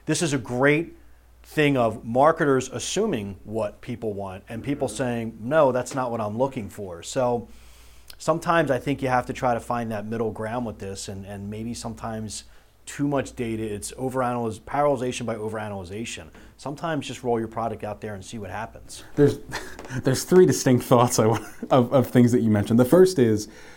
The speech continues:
Speaker 2: um, I mean, I, I think at the end of the day, you're correct. Nothing is actually free on the internet. I think the, a lot of the issue comes from, and I, I think Cambridge Analytica in, in one way did kind of expose people's minds to being more privacy oriented, is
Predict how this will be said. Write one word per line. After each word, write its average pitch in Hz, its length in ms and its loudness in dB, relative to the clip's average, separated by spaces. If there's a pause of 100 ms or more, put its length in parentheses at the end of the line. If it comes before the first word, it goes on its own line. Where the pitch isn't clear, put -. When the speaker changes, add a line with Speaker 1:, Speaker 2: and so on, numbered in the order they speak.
(240)
Speaker 2:
um, 113 460 4 (640)
I 170 60 6
mean, 170 140 8
I, 135 180 4
I 175 80 4
think 196 180 4
at 170 60 6
the 156 80 6
end 147 80 8
of 143 60 8
the 143 120 10
day, 131 200 2
you're 135 220 4
correct. 120 580 2
Nothing 139 360 6
is 110 200 4
actually 113 300 0
free 120 240 2
on 101 100 2
the 98 80 0
internet. 95 360 -2
I 113 80 -4
think 185 220 2
the, 117 220 0 (220)
a 127 80 2
lot 170 260 6
of 131 120 2
the 107 120 -2
issue 104 500 -2
comes 113 300 2
from, 98 460 0 (400)
and 135 100 2
I, - 140 0
I 117 60 2
think 117 160 -2
Cambridge 107 360 0
Analytica 104 720 -2
in, 110 180 -4
in 104 200 -4
one 117 220 6
way 104 180 4
did 101 180 -2
kind 104 180 -2
of 92 60 -6
expose 104 400 0
people's 95 280 -6
minds 101 380 -2
to 90 340 -6 (280)
being 98 200 -6
more 95 180 -2
privacy 95 440 -4
oriented, 110 540 0
is 101 400 -4